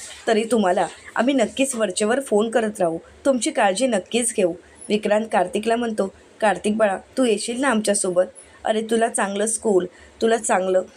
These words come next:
सगळं काही मिळणार आहे, काहीच तुला कमी पडणार नाही, याची मी तुला खात्री देतो." असं म्हणत विक्रांत कार्तिकचे लाड करू लागतो. तर त्यानंतर शर्वरी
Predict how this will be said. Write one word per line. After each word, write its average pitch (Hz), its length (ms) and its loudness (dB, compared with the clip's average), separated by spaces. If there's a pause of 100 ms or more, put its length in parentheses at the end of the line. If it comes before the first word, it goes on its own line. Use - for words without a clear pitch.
(240)
सगळं 240 420 0
काही 262 240 0
मिळणार 185 360 0
आहे, 175 180 -2 (160)
काहीच 226 360 0
तुला 247 180 2
कमी 208 320 0
पडणार 196 420 0
नाही, 170 140 -2 (280)
याची 214 240 0
मी 247 100 0
तुला 277 280 -2
खात्री 208 360 0
देतो." 180 320 0 (240)
असं 202 260 0
म्हणत 214 280 0
विक्रांत 185 360 0 (300)
कार्तिकचे 226 500 2
लाड 208 220 2
करू 226 220 2
लागतो. 175 400 0 (260)
तर 214 100 2
त्यानंतर 202 500 0
शर्वरी 190 480 0